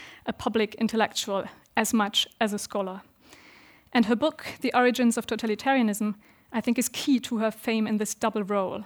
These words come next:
as a scholar and a public intellectual. She was born in nineteen six into a German Jewish family,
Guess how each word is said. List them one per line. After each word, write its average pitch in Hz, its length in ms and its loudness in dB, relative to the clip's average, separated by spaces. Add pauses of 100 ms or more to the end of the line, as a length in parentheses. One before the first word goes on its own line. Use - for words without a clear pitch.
(160)
as 202 160 -8
a - 40 -14
scholar 202 360 -4
and 214 160 -4
a 208 40 -10
public 214 340 -10
intellectual. - 500 -8 (920)
She 277 120 0
was 269 140 6
born 302 220 6
in 311 100 8
nineteen 277 480 6 (200)
six - 580 0
into 240 240 4
a 226 80 2
German 240 400 4
Jewish 226 280 0
family, 254 460 2